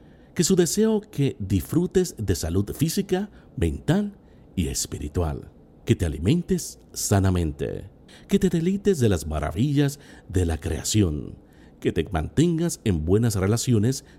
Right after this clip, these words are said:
personales y, sobre todo, anhela que entres por la única puerta que conduce a la vida eterna,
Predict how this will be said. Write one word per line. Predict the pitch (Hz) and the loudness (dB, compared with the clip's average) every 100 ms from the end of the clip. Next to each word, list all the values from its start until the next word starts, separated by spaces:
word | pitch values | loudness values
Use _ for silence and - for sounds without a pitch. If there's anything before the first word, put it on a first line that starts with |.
| - | -4
personales | 151 160 160 214 175 - - - - - - - | -2 0 0 0 -2 -6 -10 -18 -20 -20 -6 0
y, | 123 | 4
sobre | 110 - - | 4 2 2
todo, | 160 147 76 - - - | 2 2 -2 -8 -14 -4
anhela | 87 90 147 185 | 0 2 2 0
que | - 175 | 2 2
entres | 101 85 90 95 - - - | 2 2 0 -2 -6 -14 -2
por | 87 | 0
la | 85 73 - | 2 -2 -2
única | 143 175 170 170 170 | 0 0 -2 -2 0
puerta | 95 85 - 92 - - - | 0 0 0 -4 -4 -8 -2
que | 98 | 0
conduce | - 71 71 139 160 - 165 - - - | 0 -6 0 0 0 -4 -6 -8 -18 -4
a | 92 | 0
la | 78 73 | 0 0
vida | 92 98 101 92 | 0 2 2 0
eterna, | - 95 76 69 69 57 - | 2 0 0 -4 -10 -10 -14